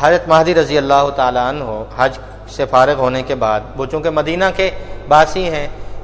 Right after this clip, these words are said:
مدینہ کے باشندہ ہیں، وہ اپنے گھر واپس مدینہ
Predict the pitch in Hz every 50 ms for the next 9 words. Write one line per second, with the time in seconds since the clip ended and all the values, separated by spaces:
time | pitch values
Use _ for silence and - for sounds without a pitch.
0 | - 135 135 135 143 156 165 180 175 - 175 156 151 143 143 - 147 143 139 147
1 | 143 139 123 113 113 110 - - - - - 143 139 135 135 143 147 135 131 139
2 | 135 127 131 131 131 - 165 165 - - - - - - - - - - - -
3 | - - - - - - 131 120 110 107 104 104